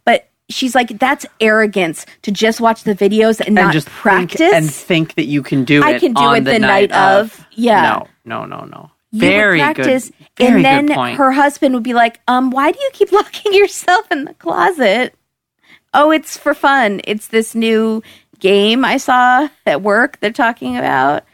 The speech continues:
Speaker 2: You know,
Speaker 1: Like
Speaker 2: I've gotta listen. Have you started listening to Truth and Justice yet?
Speaker 1: Yeah,
Speaker 2: We
Speaker 1: it's
Speaker 2: need
Speaker 1: great.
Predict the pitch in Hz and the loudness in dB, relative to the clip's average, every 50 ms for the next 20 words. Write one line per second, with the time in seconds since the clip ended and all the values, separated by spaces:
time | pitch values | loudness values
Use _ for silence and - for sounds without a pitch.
0 | _ - - 170 170 175 165 220 214 214 - 151 165 151 143 143 147 139 139 131 | _ -6 -2 0 2 2 2 4 2 2 0 0 0 0 0 0 0 0 -2 -2
1 | - - 139 131 - 143 131 143 165 190 196 180 - - 175 170 165 147 151 151 | -2 -4 -4 -2 -2 -2 -2 -2 -4 -4 -4 -4 -2 0 0 0 0 -2 -2 -4
2 | 147 - 156 147 139 135 - 156 147 143 151 139 131 135 131 139 - - 156 147 | -4 -4 -4 -4 -4 -4 -4 -6 -4 -4 -4 -2 -2 -2 -2 -2 -4 -6 -8 -6
3 | - - 156 156 165 - - - 202 247 233 220 156 151 156 160 160 156 180 196 | -4 -2 -2 -2 -2 -4 -6 -4 0 2 2 2 2 2 4 4 2 2 2 0
4 | 180 151 - - - - - - | 0 -2 -4 -6 -12 -20 -20 -20